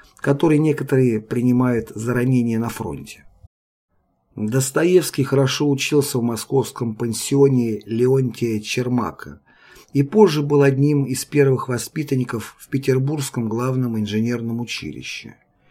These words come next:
Инженерное дело он знал и любил. Солженицын – неукоснительный отличник и в школе, и на физико-математическом факультете Ростовского университета,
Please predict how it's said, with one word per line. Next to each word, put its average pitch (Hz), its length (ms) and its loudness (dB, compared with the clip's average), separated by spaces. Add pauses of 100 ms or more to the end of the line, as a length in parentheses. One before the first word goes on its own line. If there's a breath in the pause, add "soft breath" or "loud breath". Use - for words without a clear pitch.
(340 soft breath)
Инженерное 175 640 6
дело 160 320 4
он 139 240 4
знал 147 400 0
и 127 120 -6
любил. 95 520 -4 (920 soft breath)
Солженицын – 170 840 6
неукоснительный 147 960 2
отличник 139 680 -4
и 139 40 -12
в - 80 -8
школе, 143 560 0 (320)
и 135 120 -2
на 135 140 4
физико-математическом 131 1300 -2
факультете 131 680 0
Ростовского 117 640 -6
университета, 110 920 -6